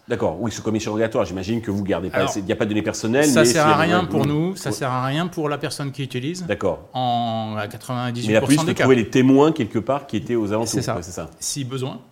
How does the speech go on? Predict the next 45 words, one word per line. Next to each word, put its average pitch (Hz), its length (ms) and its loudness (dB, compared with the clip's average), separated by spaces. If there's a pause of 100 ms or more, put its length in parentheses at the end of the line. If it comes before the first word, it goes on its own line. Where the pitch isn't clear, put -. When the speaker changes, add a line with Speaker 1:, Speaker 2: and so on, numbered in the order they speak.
(100)
Speaker 1:
Mhm. 117 280 -4
Speaker 2:
si 120 260 -8
ça 120 140 -8
devient 123 280 -6
très 127 200 -4
grave 135 260 0
Speaker 1:
Oui, 120 180 4
oui, 95 120 -2
Speaker 2:
et 107 140 -2
qu'il 87 100 -4
y - 20 -2
a 127 60 0
Speaker 1:
j'imagine, 120 80 0
Speaker 2:
un 117 80 -2
Speaker 1:
oui, 117 80 -2
Speaker 2:
vrai 117 140 0
Speaker 1:
ils - 20 0
enquêtent 117 100 -4
Speaker 2:
problème, 156 340 2
Speaker 1:
pas 214 60 0
sur, 131 80 -4
Speaker 2:
la 127 60 0
Speaker 1:
euh, - 20 -4
Speaker 2:
police 135 380 -2
avec 147 200 -4
les 147 140 -4
opérateurs 131 600 -6
ou 120 60 -6
la 101 100 -6
gendarmerie 113 420 -6
avec 127 120 -8
Speaker 1:
Mhm. 117 60 0
Speaker 2:
les 123 120 2
opérateurs, 123 540 -6 (680)
euh, 117 120 -4
sauront 131 300 -6
qui 135 160 -8
était 131 160 -6
autour 160 340 -6
et 127 40 -10
pourront 117 320 -6
confondre 135 500 -6
éventuellement 127 500 -8
quelqu'un. 131 300 -12 (100)
Speaker 1:
D'accord. 98 360 -2